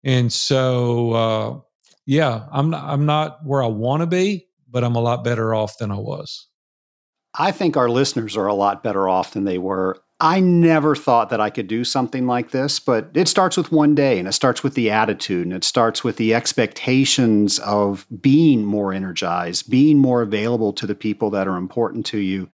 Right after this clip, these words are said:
Speaker 2: and being more rested, being all those things. So I want to thank you for coming on, sharing the story, and inspiring me and all the listeners.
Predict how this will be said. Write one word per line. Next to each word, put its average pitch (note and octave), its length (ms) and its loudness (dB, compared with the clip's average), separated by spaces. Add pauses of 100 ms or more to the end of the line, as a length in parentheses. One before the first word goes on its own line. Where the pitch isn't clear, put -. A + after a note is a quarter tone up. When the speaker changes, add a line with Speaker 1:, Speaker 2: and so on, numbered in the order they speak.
(160)
Speaker 2:
and G#2+ 380 -2 (100)
being C#3+ 300 6
more D3+ 240 6
rested, C#3 580 -2 (120)
being A#2+ 240 -4
all A3 240 6
those A#2 300 -2
things. G2+ 360 -10
So A2 280 -6 (280)
I F3+ 220 0
want G3 240 2
to D#3 40 0
thank C#3+ 440 -2
you A#2+ 180 -4
for G#2 220 -12
coming C#3 500 0
on, A#2+ 320 0
sharing F3+ 540 2
the B2 100 2
story, A#2 420 -2
and A2 120 -4
inspiring B2 760 2
me D3+ 480 4
and A#2+ 160 -6
all F#2 140 -6
the F2 80 -10
listeners. - 560 -10